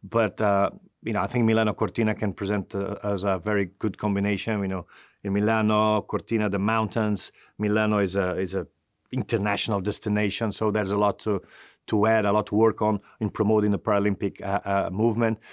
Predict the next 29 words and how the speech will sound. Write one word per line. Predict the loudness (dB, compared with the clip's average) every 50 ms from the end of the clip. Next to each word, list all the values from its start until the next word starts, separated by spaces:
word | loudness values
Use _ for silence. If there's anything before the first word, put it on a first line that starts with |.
| -20 -20 -20 -18 _ -2
Uh, | 0 2 2 2 2 2
also, | 2 4 4 4 4 4 4 4 2 -2 _ -20 -20 _ _ _ -18 -18 -18 _ _ _ -12
of | -10 -6 2
course, | 2 4 4 4 4
we | 4 4
all | 4 6 6
remember | 6 4 4 4 2 2 2
Torino, | 0 2 2 4 4 4 4 4 4 4 2 2
great | 2 2 2 2 2
games | 2 2 2 4 2
in | 0 -2 0
Torino. | 2 2 2 4 2 2 2
So | 0 2 2 2 4
we | 2 2
do | 2 2 2
believe | 4 4 4 4 4 2 2
that, | 0 -2 -2 -4 -10 -20 -20 -20 -20 -20 -20 _ -6
uh, | -2 -2 -2 -2 -2 -8 _ -12
this | -4 2 2 4 4
Italian | 2 0 0 0 0 2 2 2 2 2 0 0 -4 -10 -20 -18
flavor | -16 -10 -2 2 4 4 6 6 4 4 4 2 2 0 -4 _ -20 -20 -16 _ -2
will | 0 0 2
be | 2 2 0
fundamental | 2 0 0 2 2 4 2 2 0 0 0 -2
to, | -2 0 2 4 4 4 2 0 -2 -8 _ -18
to | -18 -18
create | -14 -6 0 2 2 2 2 0 -2
mem-, | -2 -2 -2 -2 -4 -6 _ _ _ _ _ _ -16 -10
m-, | -4 -2 -2 -2 -2